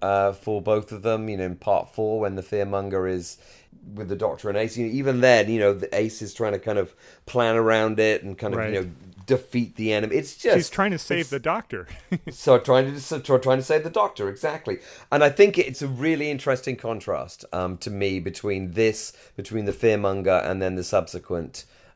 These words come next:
Speaker 1: Seventh Doctor and Ace, uh, uh, audio, the Genocide Machine.
Speaker 2: Hmm.
Speaker 1: Yeah.
Speaker 2: Yeah.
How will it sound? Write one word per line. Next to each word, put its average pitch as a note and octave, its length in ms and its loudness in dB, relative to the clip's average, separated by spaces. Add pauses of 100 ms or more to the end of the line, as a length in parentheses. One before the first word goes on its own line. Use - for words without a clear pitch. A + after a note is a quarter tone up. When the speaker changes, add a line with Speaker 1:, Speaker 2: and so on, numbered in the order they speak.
Speaker 1:
Seventh E2 480 -2
Doctor E2 520 -4
and D#2+ 320 -8
Ace, - 500 -10
uh, C2+ 420 -4 (100)
uh, C2+ 300 -8
audio, D#2+ 300 -8
the A2 100 -12
Genocide B2+ 420 0
Machine. - 260 -20 (200)
Speaker 2:
Hmm. A#2 240 -8 (120)
Speaker 1:
Yeah. C#2 100 -8 (120)
Speaker 2:
Yeah. G2 280 -10